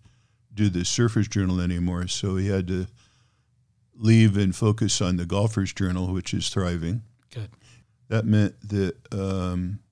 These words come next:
Speaker 1: well, our son, Sean, one of our twin boys, who is employed there and,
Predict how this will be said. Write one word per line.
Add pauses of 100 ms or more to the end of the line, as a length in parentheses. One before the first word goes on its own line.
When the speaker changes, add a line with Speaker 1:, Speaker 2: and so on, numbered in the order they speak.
(460)
Speaker 1:
well,
our
son,
Sean,
one
of
our
twin
boys, (440)
who (340)
is
employed
there
and,